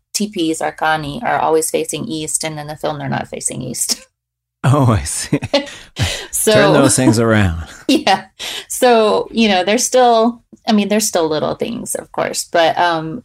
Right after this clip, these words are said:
Speaker 1: it was a really impressive attempt to showcase Comanche culture, um, and then even using those isolated language,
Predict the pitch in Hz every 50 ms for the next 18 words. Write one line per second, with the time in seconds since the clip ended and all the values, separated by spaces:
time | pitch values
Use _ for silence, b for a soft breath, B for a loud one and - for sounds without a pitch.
0 | _ - - 202 196 190 196 190 - 190 180 175 175 180 185 175 180 180 175 170
1 | 165 165 170 160 - - 160 160 - - - 160 156 156 151 151 - - - _
2 | _ _ _ _ _ _ _ _ _ _ _ 170 175 170 - 185 160 147 147 139
3 | - - - - - - - - _ _ _ _ _ _ _ _ _ - 202 -
4 | - - 202 185 175 165 165 160 156 160 - - - - - - - - 180 180
5 | 175 180 175 - - 175 156 151 147 147 147 143 - - - - 175 165 160 151
6 | 151 - - 143 139 - - 165 165 160 - - - 156 151 151 151 160 - _
7 | _ - 170 156 156 156 147 143 151 - - 170 170 165 165 160 170 170 165 165
8 | 165 160 156 - 165 170 170 165 - 170 160 156 160 160 156 151 - 147 156 160
9 | 160 175 165 165 156 160 156 156 165 160 156 160 156 156 - - - - - -